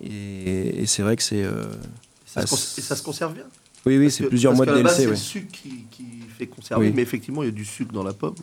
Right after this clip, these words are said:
Speaker 1: Ouais. Mais là, c'est sous vide et c'est, c'est comme un, un bib pour, euh, pour, euh, pour du, pour un jus de fruits, quoi.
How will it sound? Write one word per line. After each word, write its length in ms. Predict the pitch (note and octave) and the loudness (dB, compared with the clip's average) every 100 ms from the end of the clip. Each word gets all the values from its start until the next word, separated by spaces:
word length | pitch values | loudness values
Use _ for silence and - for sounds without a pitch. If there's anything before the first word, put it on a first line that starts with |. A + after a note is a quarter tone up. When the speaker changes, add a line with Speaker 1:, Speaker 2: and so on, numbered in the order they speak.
| - - | -10 -8
Speaker 1:
Ouais. 60 | A2+ - - - | -8 -10 -6 2
Mais 80 | A2 | 4
là, 80 | B2 | 4
c'est 100 | A#2+ | 2
sous 160 | - | 0
vide 240 | A2 C#3 B2 | 4 4 4
et 80 | G#2+ | 2
c'est, 400 | - G#2 G2+ G2+ | 2 2 2 0
c'est 140 | A2+ | 0
comme 220 | A2+ A#2+ | 2 4
un, 320 | A2 G2+ G2+ | 4 2 0
un 140 | A#2+ A#2 | 2 4
bib 340 | A#2 C3 A#2 | 4 2 2
pour, 260 | G2+ A2 A2 | 0 0 2
euh, 260 | G2+ G2+ G#2 | 2 0 -2
pour, 200 | - G#2 | -2 0
euh, 160 | G2+ G2 | 0 -4
pour 140 | - A2+ | -4 2
du, 140 | A2+ | 2
pour 180 | G2+ A2+ | 4 4
un 60 | A2 | 4
jus 100 | A2 | 4
de 40 | - | 2
fruits, 160 | C3+ | 0
quoi. 140 | B2 | -2